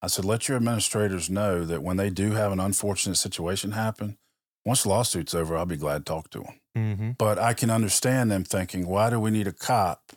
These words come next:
Speaker 1: to come in our environment and teach us? And law enforcement, we're just as bad.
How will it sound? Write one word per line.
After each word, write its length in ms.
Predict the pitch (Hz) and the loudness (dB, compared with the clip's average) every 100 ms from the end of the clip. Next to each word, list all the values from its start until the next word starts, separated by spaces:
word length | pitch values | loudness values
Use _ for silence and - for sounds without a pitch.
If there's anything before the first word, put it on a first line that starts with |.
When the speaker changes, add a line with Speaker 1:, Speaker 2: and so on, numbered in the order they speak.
| _ _ _ _ _ _ - | _ _ _ _ _ _ -12
Speaker 1:
to 100 | 98 | -6
come 260 | - 107 | 0 0
in 120 | 92 | 0
our 440 | 90 85 110 120 123 | -2 0 2 2 2
environment 640 | 113 98 98 95 90 82 | 0 0 0 0 -2 -4
and 200 | 82 78 | -8 -6
teach 500 | - 101 82 - - - | -6 -6 -6 -8 -8 -2
us? 420 | 113 82 - - _ _ _ _ _ 104 | 0 0 -4 -8 _ _ _ _ _ -2
And 340 | 95 95 92 | 0 0 2
law 140 | 110 | 2
enforcement, 360 | 147 135 117 120 | 2 0 0 0
we're 60 | 127 | 0
just 140 | 117 | 0
as 80 | 92 | 0
bad. 440 | 107 104 104 92 | 2 2 2 -2